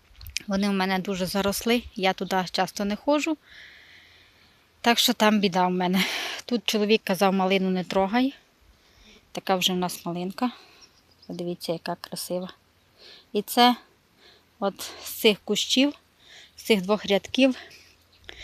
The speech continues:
які ми садили весною.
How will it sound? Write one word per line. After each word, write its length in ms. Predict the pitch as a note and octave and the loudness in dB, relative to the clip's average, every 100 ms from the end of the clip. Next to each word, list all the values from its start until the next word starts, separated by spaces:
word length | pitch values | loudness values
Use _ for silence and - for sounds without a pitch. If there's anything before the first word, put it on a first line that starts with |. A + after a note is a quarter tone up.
| - - | -18 -10
які 220 | E3 A#3+ | 0 2
ми 220 | A#3+ G#3+ F3+ | 4 4 0
садили 560 | - - F#3+ G#3 G#3 F#3+ - _ _ - - - - - _ _ | -4 0 2 4 4 2 -4 _ _ -20 -20 -20 -20 -20 _ _
весною. 640 | G3 G#3 - G3 F3+ E3 | -2 0 0 -2 -2 -2